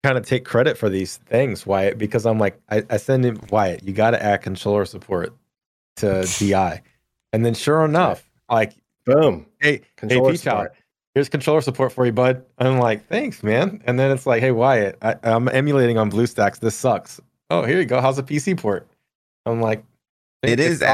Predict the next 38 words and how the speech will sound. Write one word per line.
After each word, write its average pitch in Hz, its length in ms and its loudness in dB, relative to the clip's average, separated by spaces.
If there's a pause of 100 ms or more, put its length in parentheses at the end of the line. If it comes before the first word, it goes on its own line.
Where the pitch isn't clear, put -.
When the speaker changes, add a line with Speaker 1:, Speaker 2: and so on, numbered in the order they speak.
Speaker 1:
custom 131 80 -2
Speaker 3:
actually 107 240 2
Speaker 1:
made." 95 140 2
Thanks. - 180 -10
Speaker 3:
comical 92 540 0
how 92 160 2
many 92 160 2
people 87 420 0
have 82 220 -6
personally 107 520 0
reached 82 280 0
out 78 220 -2
to - 120 -4
me 90 220 2
thanking 110 580 -2
me 120 180 2
that 87 200 -2
it's 92 260 -4
coming 101 380 0
out, 90 280 0 (200)
Diablo 92 260 2
Immortal's 90 260 2
coming 82 240 -2
out 78 160 2
on 80 80 0
P 82 160 0
C. 60 340 -2
And 55 140 -2
I'm 73 80 -2
like, 76 240 -2
"I 92 200 0
<laughs> - 180 -2
had 143 200 -2 (100)
nothing 147 480 0
to 113 100 2
do 107 240 2
with 95 200 0
it 87 220 0